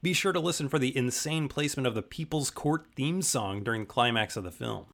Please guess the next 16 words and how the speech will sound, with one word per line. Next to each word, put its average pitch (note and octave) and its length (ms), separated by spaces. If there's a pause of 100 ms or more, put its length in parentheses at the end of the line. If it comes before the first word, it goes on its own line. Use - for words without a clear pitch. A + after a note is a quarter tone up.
(280)
After G3 240
watching C#3+ 360
Malibu A2+ 340
High, A2 300
I A2 80
couldn't A#3+ 320
help D#3+ 180
but A2+ 140
wonder D3 240
who B2 120
the B2 160
audience C3+ 400
for - 140
this B2 160
film B2+ 280
was. C3+ 440